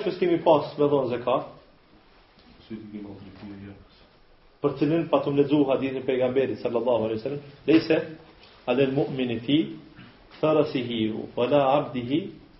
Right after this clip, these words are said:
Speaker 1: sadaqa." Nuk ka obligim muslimani me dhon për, e, kalin edhe robin, domthonë, që i ka nevoja të shtëpisë, e, sadaka. Domthonë, që është fjala e zekat. Nëse dikush merret me mall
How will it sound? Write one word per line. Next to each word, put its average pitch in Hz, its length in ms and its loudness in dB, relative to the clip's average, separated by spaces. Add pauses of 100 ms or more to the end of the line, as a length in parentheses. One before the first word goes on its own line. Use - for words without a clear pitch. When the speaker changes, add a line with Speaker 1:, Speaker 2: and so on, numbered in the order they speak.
(240)
Speaker 1:
sadaqa." 107 580 0
Nuk 156 200 -6
ka 147 140 8 (500)
obligim 120 420 -6
muslimani 117 480 -6
me 120 140 -2
dhon 139 180 0 (640)
për, 127 160 0 (260)
e, 104 260 2 (100)
kalin 135 420 2
edhe 113 260 -2
robin, 120 340 -2
domthonë, 104 360 -6
që - 60 -14
i 107 100 -6
ka 113 100 0
nevoja 107 380 -2
të - 80 -12
shtëpisë, 151 380 -8 (600)
e, 107 460 -2
sadaka. 104 320 -2 (480)
Domthonë, 104 380 -6 (100)
që - 140 -14
është - 100 -12
fjala 101 180 -6
e 92 80 -8
zekat. 90 280 -12 (640)
Nëse 135 500 0
dikush 143 460 -2
merret 147 480 2
me 139 120 0
mall 143 380 4